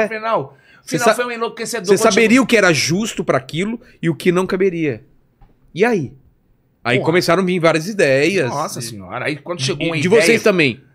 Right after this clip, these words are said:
Speaker 2: Não,
Speaker 1: Ou
Speaker 2: não,
Speaker 1: não?
Speaker 2: não,
Speaker 1: Não,
Speaker 2: não,
Speaker 1: não?
Speaker 2: não. Tem uma super equipe, roteiristas
Speaker 1: Ah.
Speaker 2: e tal. Quando chegou a ideia, chegou super polêmica. Chegou um programa ao vivo.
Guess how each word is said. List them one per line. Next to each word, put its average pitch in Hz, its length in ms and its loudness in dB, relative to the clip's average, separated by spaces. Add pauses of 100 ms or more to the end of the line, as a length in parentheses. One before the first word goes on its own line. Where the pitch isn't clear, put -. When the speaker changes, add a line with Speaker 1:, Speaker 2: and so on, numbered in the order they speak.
(120)
Speaker 2:
Não, 135 440 2
Speaker 1:
Ou - 60 2
Speaker 2:
não, 131 220 2
Speaker 1:
não? - 0 -
Speaker 2:
não, 185 240 4
Speaker 1:
Não, - 20 0
Speaker 2:
não, 180 240 0
Speaker 1:
não? - 0 - (100)
Speaker 2:
não. 92 60 -18 (140)
Tem 104 80 -10
uma 131 140 -8
super 185 340 -4
equipe, 170 400 -4
roteiristas 107 760 -8
Speaker 1:
Ah. 104 40 -16
Speaker 2:
e - 20 -18
tal. 104 240 -6
Quando 226 200 -10
chegou 110 280 -8
a 104 40 -10
ideia, 104 560 -10
chegou 113 320 -14
super 135 320 -16
polêmica. 110 640 -16 (260)
Chegou 110 380 -10
um 151 160 -8
programa 127 440 -8
ao 143 100 -10
vivo. 92 340 -18